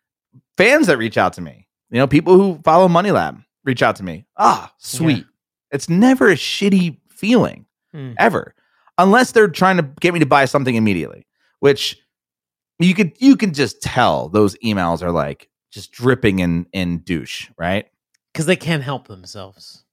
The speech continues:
Speaker 1: No. But if you're just like, "Hey,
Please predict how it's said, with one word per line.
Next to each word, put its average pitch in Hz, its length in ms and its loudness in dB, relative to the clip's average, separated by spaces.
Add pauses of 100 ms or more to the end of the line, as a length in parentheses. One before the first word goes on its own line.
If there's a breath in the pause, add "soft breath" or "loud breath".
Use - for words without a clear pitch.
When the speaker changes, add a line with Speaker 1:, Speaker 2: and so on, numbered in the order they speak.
(160)
Speaker 1:
No. 69 360 -8 (720 soft breath)
But 220 120 2
if - 120 0
you're 269 100 0
just - 260 -8
like, 156 340 2 (120)
"Hey, 190 360 -2